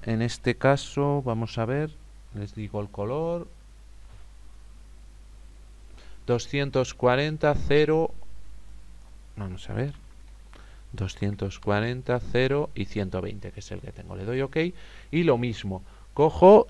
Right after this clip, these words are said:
y le voy a hacer con el pincel, que puedo coger el mismo tamaño. Entonces ahí me va haciendo. Lo hago en luz suave para que quede ese efecto, eh, de que se siga viendo la pared por detrás.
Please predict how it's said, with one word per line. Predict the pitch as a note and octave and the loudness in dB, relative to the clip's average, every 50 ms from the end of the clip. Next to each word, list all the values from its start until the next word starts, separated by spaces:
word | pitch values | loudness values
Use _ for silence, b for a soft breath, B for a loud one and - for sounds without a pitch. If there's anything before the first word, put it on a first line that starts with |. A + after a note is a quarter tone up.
| - - | 4 6
y | C3 D3+ E3+ F3 | 8 8 10 10
le | D#3 B2 | 10 10
voy | A#2 A#2+ B2+ B2+ | 10 12 12 10
a | |
hacer | B2+ A#2+ - C#3 C#3 - | 10 8 6 4 4 6
con | - A#2 A#2 | 6 6 6
el | A#2+ B2+ - | 6 4 2
pincel, | - A2 G#2+ G2+ - C3 C#3 D3+ D#3+ | 2 0 0 2 4 4 2 4 4
que | - G#2+ G#2 | 4 4 6
puedo | - A#2 A2+ A#2 G#2+ | 8 8 8 8 6
coger | - G#2+ A#2 A#2 | 6 4 4 4
el | A2+ G#2 G2+ | 4 4 4
mismo | G2+ G2+ G2 G2 F#2+ | 2 2 2 2 2
tamaño. | - G#2 G2 F#2+ F#2+ F#2+ F#2 F#2+ | 2 2 2 2 2 0 0 -2
Entonces | F#2+ - F#2+ F#2 - | -2 -2 -2 -2 0
ahí | G#2 G2+ | 0 2
me | G2 G2+ | 4 6
va | G2+ G2+ G2+ | 6 6 6
haciendo. | G2+ - A2+ A2+ A2 A2 A2+ B2+ D3 - - B B B B B B B | 4 4 2 2 2 2 0 0 -2 -4 -8 B B B B B B B
Lo | - C3 | 12 12
hago | D#3+ F#3 F#3+ | 12 12 12
en | G3 | 12
luz | G3 G3 F3+ - | 12 12 12 12
suave | - F#3 F#3+ F#3 E3+ F3 F3 | 12 12 12 12 12 12 12
para | - D3+ C3+ B2+ A#2+ A2+ | 12 12 12 12 10 8
que | - A2+ A2 | 6 2 4
quede | - C#3+ D3 D3 D#3 D#3 D3+ - - | 6 8 8 10 10 8 8 6 4
ese | - B2+ - - C#3 | 0 2 4 4 2
efecto, | - - - C#3+ C#3+ - - - - C3+ C#3 C#3 - - - | 4 6 6 4 4 4 0 4 6 8 8 8 6 2 2
eh, | - A#2 A2 A2 G#2+ G#2 G2+ G2+ G2+ G#2 G#2 | 4 6 8 10 10 10 8 8 8 6 6
de | G#2+ | 4
que | - A2+ | 2 2
se | G2+ - A2 | 0 0 0
siga | G#2 - A2+ B2+ B2 | 0 2 4 4 4
viendo | B2 B2 B2 C3 C3 C3 | 6 4 4 4 6 8
la | B2+ A#2 - | 8 8 8
pared | - G#2 G#2 A2 G#2+ - | 8 6 6 4 2 2
por | - A2+ G#2+ G2 | 2 4 4 4
detrás. | G2 G2 - - G2 G2 F#2+ F#2+ - - - | 2 0 0 0 0 0 0 -2 -6 -10 -12